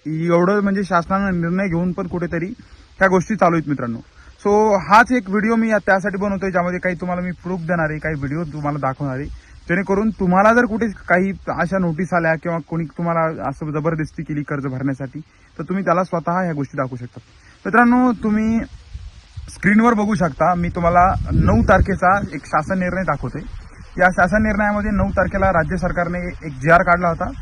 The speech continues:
आणि बत्तीस हजार कोटीचं एक पॅकेज दिलं होतं, अ, जे अतिवृष्टी, पूरग्रस्त परिस्थिती म्हणजे शेतकऱ्यांचं जे नुकसान झालं होतं त्यासाठी.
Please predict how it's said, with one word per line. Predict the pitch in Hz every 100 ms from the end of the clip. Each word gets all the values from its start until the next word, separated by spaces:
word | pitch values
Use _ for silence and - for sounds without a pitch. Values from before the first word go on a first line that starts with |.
| - - -
आणि | - 180
बत्तीस | 156 175 - 202
हजार | 190 196
कोटीचं | 190 175 185
एक | 185
पॅकेज | 165 156 185
दिलं | 147 147
होतं, | 127 117 170 - -
अ, | 131 127 131
जे | 131
अतिवृष्टी, | 147 123 143 170 156 -
पूरग्रस्त | 165 156 143 139 - 147 -
परिस्थिती | 151 - 131
म्हणजे | 147 139 139 139 143
शेतकऱ्यांचं | 151 151 - 143 139
जे | 135
नुकसान | 143 127 139
झालं | 123 113
होतं | -
त्यासाठी. | 107 113